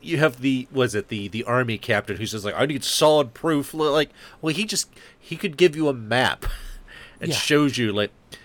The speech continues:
Speaker 1: "Well, what does all this mean?" I mean, to, to the writer's credit, the captain is like, "Oh, I'll go out there and confiscate it, but I need real evidence to tie the mayor to this shit." Like, <sighs>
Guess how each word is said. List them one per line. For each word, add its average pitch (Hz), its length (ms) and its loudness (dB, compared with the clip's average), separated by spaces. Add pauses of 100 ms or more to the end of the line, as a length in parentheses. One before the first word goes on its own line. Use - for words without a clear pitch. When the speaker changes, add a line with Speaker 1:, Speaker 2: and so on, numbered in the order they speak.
(140)
Speaker 1:
"Well, 196 180 2
what 202 100 6
does 196 160 4
all 180 160 6
this 156 280 4
mean?" 82 400 -6 (920)
I - 20 0
mean, 190 140 2
to, - 160 -2 (160)
to - 140 -2
the 226 100 0
writer's 165 300 2
credit, 117 340 0
the 110 80 -8
captain 120 300 -2
is 113 100 -4
like, - 160 -2
"Oh, 175 160 6
I'll 185 140 6
go 147 160 6
out 131 100 4
there 120 120 2
and 101 120 -6
confiscate 113 520 -2
it, - 80 -6 (260)
but 113 120 -6
I 147 60 -2
need 127 220 -6 (200)
real 123 380 6
evidence 110 380 2
to - 60 -14
tie 110 260 -4
the 92 80 -12
mayor 98 340 -4
to 92 100 -4
this 101 220 -4
shit." - 460 -8
Like, 120 180 -6 (960)
<sighs> - 60 -20